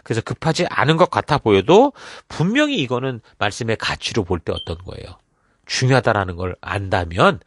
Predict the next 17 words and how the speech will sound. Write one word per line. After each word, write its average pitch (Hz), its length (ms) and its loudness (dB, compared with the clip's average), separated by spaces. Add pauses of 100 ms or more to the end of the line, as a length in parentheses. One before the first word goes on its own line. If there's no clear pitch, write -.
(180)
하루하루 156 580 -10 (300)
그 92 160 -12
가치를 - 560 -6
심어나가는 85 720 -6 (720)
참 - 280 -6
중요한 98 420 -2 (320)
그런 85 220 -2
믿음의 87 300 -2
삶들을 85 600 -8
살아가는 - 500 -4 (320)
여러분과 87 480 2 (220)
제가 104 200 0
되기를 117 380 4 (140)
바랍니다. - 500 -4
자, - 100 -8
오늘 92 120 -2
하루도 104 400 4